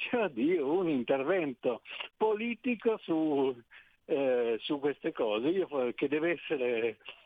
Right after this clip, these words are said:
di livello nazionale, ma probabilmente di livello internazionale, in qualche modo riguardare la, <clears throat> eh, l'Unione Europea, eccetera, perché se no ci troveremo con una specie di rivoluzione,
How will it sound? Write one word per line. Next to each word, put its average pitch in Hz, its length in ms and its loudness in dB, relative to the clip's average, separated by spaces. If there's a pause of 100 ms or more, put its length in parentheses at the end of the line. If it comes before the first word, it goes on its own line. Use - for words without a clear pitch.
(100)
di 131 140 -2
livello 131 360 2
nazionale, 127 680 0
ma 113 120 -8
probabilmente 139 420 0
di 117 60 -4
livello 120 260 0
internazionale, 117 1080 0
in 110 80 -2
qualche 131 260 -2
modo 120 520 0 (360)
riguardare 117 840 0
la, 104 460 2
<clears throat> - 40 -18
eh, 113 1300 0 (320)
l'Unione 123 340 2
Europea, 113 640 2
eccetera, 151 520 -2 (460)
perché 190 500 -2
se 196 140 -2
no 240 360 0
ci 190 160 -2
troveremo 202 720 0
con 180 420 0
una 185 600 2
specie 175 400 -2
di 165 300 2
rivoluzione, 151 1080 0